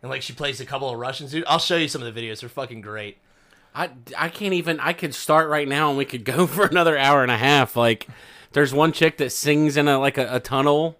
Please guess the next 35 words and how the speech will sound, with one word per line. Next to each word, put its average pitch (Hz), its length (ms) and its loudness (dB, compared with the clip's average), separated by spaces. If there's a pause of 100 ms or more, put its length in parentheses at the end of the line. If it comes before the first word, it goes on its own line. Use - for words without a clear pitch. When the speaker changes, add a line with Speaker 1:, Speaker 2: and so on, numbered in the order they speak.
Speaker 1:
Yeah. 120 220 -8 (100)
Speaker 2:
Like, - 160 0
Speaker 1:
Oh, - 160 8
Speaker 2:
and 262 100 2
Speaker 1:
yeah, 294 140 2
I 226 80 0
know 226 60 0
who 226 80 -2
you're - 20 -4
Speaker 2:
she's 180 120 -2
Speaker 1:
talking 190 180 4
about. - 80 4
Speaker 2:
amazing. 127 480 4
Like, 120 160 0
Speaker 1:
Yeah. 117 100 -8 (200)
Speaker 2:
most 127 260 0
beautiful 143 280 0
voice 131 220 0
you've 127 80 -8
ever 120 180 0
heard. 131 300 0
Like, 113 240 -2 (480)
this - 320 -4
angelic, 135 580 2 (680)
caramel, 143 380 2
sexy 139 420 2
chick 147 380 4
freaking 135 340 2
singing 143 520 2
every 143 340 2
song 139 240 2
you 135 100 0
can 113 160 -6
think 135 280 -4
of. 113 260 -4